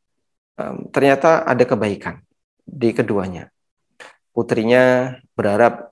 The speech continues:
it-, lelaki itu bisa jadi suaminya, si lelaki itu juga berharap wanita ini bisa jadi istrinya,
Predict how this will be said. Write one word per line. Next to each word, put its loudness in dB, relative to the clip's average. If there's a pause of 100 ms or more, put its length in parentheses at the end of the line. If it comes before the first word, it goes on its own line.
(160)
it-, -12 (200)
lelaki 2
itu 0
bisa -8
jadi -2
suaminya, -4 (800)
si 2
lelaki 4
itu 2
juga 6
berharap 2
wanita 0
ini 0
bisa -6
jadi -2
istrinya, -14